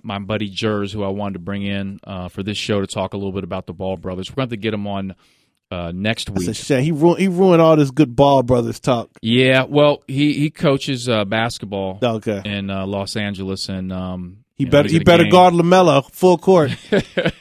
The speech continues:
Speaker 1: Well, let's, hey, let's jump in on our blast from the past. I've
Speaker 2: Okay.
Speaker 1: got an artist here. So this artist is from Mount Vernon, New York, born Ju-,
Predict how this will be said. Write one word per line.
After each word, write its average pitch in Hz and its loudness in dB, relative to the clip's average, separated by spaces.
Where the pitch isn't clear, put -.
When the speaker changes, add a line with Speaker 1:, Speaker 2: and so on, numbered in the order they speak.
Speaker 1:
Well, 147 2
let's, 233 0
hey, 196 -2
let's 196 0
jump 180 -4
in 160 -6
on 139 -6
our 127 -4
blast 117 -2
from 120 -12
the 104 -8
past. 95 -6
I've 113 -2
Speaker 2:
Okay. 101 -6
Speaker 1:
got 107 -4
an 107 -6
artist 104 -8
here. 92 -10
So 101 -8
this 147 -6
artist 151 0
is 131 -14
from 110 -6
Mount 147 0
Vernon, 143 -2
New 135 0
York, 127 2
born 107 -8
Ju-, 131 -6